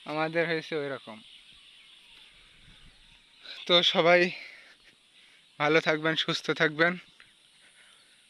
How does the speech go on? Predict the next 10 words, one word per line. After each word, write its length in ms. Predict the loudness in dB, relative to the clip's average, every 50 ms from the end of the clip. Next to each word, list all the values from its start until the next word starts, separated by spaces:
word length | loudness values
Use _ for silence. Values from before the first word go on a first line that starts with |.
| _ -16 _
আর 340 | -4 0 2 4 4 4 2 0 -6 -12 -16 -18 -20 -20 -20 -20 _ _ _ _ _ _ _ _ _ _ _ _ _ _ _ _ _ _ _ _ _ -20 -20 -20 -20 -20 _ _ -20 _ _ _ _
আমার 160 | -2 -2 0 0
জন্য 180 | 0 0 0 0
দোয়া 200 | 0 2 0 0
করবেন, 360 | 0 0 -2 0 2 2 0 0 -2 -8 -18 _ _ _ _ _ _ -20 _ _ _ _ _ _ _ _ _ _ _ _ _ _ _ _ _ -20 -20 -20 -20 -20 -20 _ _ _ _ -10
আমার 260 | -6 -2 -2 -2 -2 -2 _ -20 -20 -20 -20 _ _ -14 _
প্রজেক্টের 440 | -4 -2 0 0 -2 0 0 -2 0
জন্য 160 | -2 -4 -4 -2
দোয়া 200 | -2 -2 -2 -2
করবেন। 340 | -2 -6 -6 -4 -6 -8